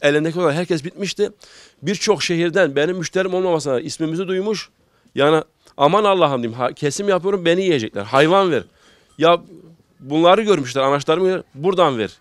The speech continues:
Kırk kilo olsun, otuz beş kilo olsun. Kardeşim bu damızlık hayvanım, küpeli hayvanım. Bunları satamam. Ya-, yani adam yanında çocuğunu almış, yalvarıyor, abi ne olursun Antep'te diye hayvan bulamadık diye. Ya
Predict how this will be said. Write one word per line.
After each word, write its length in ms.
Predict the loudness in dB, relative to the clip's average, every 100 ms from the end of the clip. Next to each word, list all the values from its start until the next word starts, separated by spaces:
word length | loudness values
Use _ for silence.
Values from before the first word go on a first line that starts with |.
| _ -6
Kırk 180 | -4
kilo 160 | -4 -2
olsun, 240 | -2 -4
otuz 280 | -8 -8 -4
beş 100 | -4
kilo 100 | -2
olsun. 200 | -6 -6
Kardeşim 460 | -2 -2 -2 -8 -10
bu 160 | -8 -8 -4
damızlık 360 | -4 -6 -6
hayvanım, 340 | -4 -4 -6 -10
küpeli 320 | _ -6 -4
hayvanım. 400 | -4 -4 -4 -8 _ _ _ -8
Bunları 300 | 0 0 0
satamam. 520 | -6 -4 -2 -2 -4 _ _ _ _ _ _ -18
Ya-, 160 | -18 -16 -6
yani 360 | 0 2 0 -2
adam 340 | 2 4 4 2
yanında 300 | 0 0 -2
çocuğunu 360 | 0 -2 2
almış, 200 | 2 2
yalvarıyor, 640 | 0 4 6 6 4 6 6
abi 200 | 4 4
ne 40 |
olursun 320 | 0 -2 -8 -2
Antep'te 480 | -2 0 -4 -4 -4
diye 100 | 0
hayvan 340 | 2 4 2
bulamadık 500 | 2 2 0 -4 -8
diye. 100 | -2
Ya 160 | -2